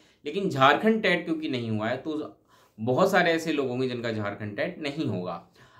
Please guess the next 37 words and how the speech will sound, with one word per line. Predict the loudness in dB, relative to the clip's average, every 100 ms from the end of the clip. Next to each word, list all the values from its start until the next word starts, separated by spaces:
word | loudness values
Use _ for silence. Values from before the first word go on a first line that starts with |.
| -8
अब | -8 -8 0
चूंकि | 2 2
ये | 6
इतने | 6 6 2
साल | 4 4
बाद | 4 2
झारखंड | 4 2 0 -4
टेट | -4 -4 -2
हो | 0
रहा | 0
है | 0
तो |
ऐसा | -2 -2 -2
तो |
नहीं | 0 0
है |
कि | 0
इनका | 0 2
result | 2 2 2
fifty | -2 -4 -4
percent | -6 -4 -4 -6
चला | 0 2
जाता | 2 0 0
है | 2 2 4
या | 2 2 -6 _ _
सेवेंटी | -2 0 0 0
परसेंट | -2 -4 -6
चला | -4
जाता | -2 -2 -4
है। | -2
Generally | 2 4 4 4
इनका | 2 2
जो | 2
result | 2 2 2 2
होता | -2 0
है | 0
वो | 0 -4 -4